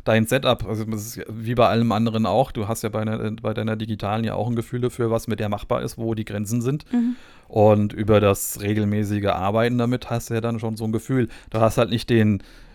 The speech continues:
Speaker 1: äh, die Möglichkeit der direkten Kontrolle. Aber wenn du da mal ein paar Filme mit durchgehauen hast, ähm, weißt du, wie verhält sich dieser Film, wie verhält er sich in welcher Situation.
Speaker 2: Ja.
Speaker 1: Und, ähm, da kriegst du ja schon sehr viel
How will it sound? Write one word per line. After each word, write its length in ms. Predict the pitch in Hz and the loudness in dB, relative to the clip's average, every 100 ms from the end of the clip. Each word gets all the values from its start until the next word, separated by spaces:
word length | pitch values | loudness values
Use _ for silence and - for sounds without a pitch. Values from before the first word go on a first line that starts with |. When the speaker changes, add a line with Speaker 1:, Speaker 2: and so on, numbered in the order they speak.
| - - | -20 -2
Speaker 1:
äh, 360 | 117 107 110 | 2 4 4
die 100 | 107 | 2
Möglichkeit 400 | 107 - 113 107 | 2 2 0 2
der 100 | 107 | 2
direkten 380 | 101 101 110 - | 2 2 0 -2
Kontrolle. 480 | 139 139 123 143 180 - _ _ _ _ - _ | 0 0 4 4 4 0 _ _ _ _ -20 _
Aber 440 | 113 113 110 110 107 | 2 4 6 4 2
wenn 140 | 107 | 0
du 100 | 104 | -2
da 420 | 101 101 104 104 | -2 0 0 -2
mal 220 | 92 104 101 | -4 -6 -4
ein 100 | 104 | -4
paar 200 | 107 101 | -4 -4
Filme 280 | 104 107 | -4 -2
mit 200 | 107 104 | -2 -2
durchgehauen 480 | 110 - 117 117 120 | -6 -4 -2 -2 0
hast, 360 | 120 117 - - | -2 -4 -8 -6
ähm, 340 | 113 110 110 107 | -2 -2 -4 -6
weißt 400 | 110 104 123 - | 0 2 2 -2
du, 80 | 107 | -6
wie 120 | 107 | -4
verhält 320 | 113 107 120 | -2 -2 -2
sich 100 | 131 | -6
dieser 240 | 123 117 | -4 -2
Film, 320 | 120 123 127 113 | -2 -2 0 -2
wie 80 | |
verhält 400 | 110 107 113 113 | -2 -2 -2 -2
er 80 | 117 | -4
sich 160 | 110 107 | -6 -6
in 140 | 110 | -4
welcher 180 | 107 107 | -2 -2
Situation. 640 | 104 98 101 - 101 123 135 - - - - | -4 -6 -6 -4 -2 -2 -4 -14 -20 -12 -6
Speaker 2:
Ja. 140 | 240 | -2
Speaker 1:
Und, 600 | 233 107 104 104 104 - - | 4 4 6 2 -2 -6 -8
ähm, 440 | 107 101 104 98 92 | -6 -4 -4 -6 -4
da 100 | 95 | -6
kriegst 340 | - 117 - | -4 -8 -4
du 40 | 131 | 0
ja 160 | 113 | 2
schon 320 | - 113 139 | 2 -2 -2
sehr 280 | 123 104 110 | -2 0 0
viel 640 | 120 - 117 117 120 123 | 0 -4 -4 0 0 0